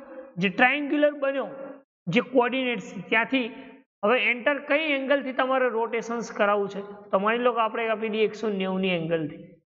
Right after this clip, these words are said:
બરાબર, તો set color અને rotations create કરે છે.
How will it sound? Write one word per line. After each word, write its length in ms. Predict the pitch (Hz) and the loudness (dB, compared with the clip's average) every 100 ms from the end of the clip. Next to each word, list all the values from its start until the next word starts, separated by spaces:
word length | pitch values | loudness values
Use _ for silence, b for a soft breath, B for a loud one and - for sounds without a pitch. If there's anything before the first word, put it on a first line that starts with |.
| - | -2
બરાબર, 300 | 202 180 - - - | 0 0 -6 -16 -4
તો 80 | 196 | -4
set 360 | - 220 247 247 | 2 2 2 0
color 280 | 262 262 | 0 0
અને 220 | 254 262 254 - - - | -2 -2 -4 -8 -16 -4
rotations 760 | 190 226 247 240 247 240 - 269 - - | 2 2 2 0 -4 -6 -8 -14 -14 -4
create 400 | 214 208 202 202 | 2 2 0 -2
કરે 220 | 170 160 | -2 -2
છે. 340 | - - - | -6 -16 -20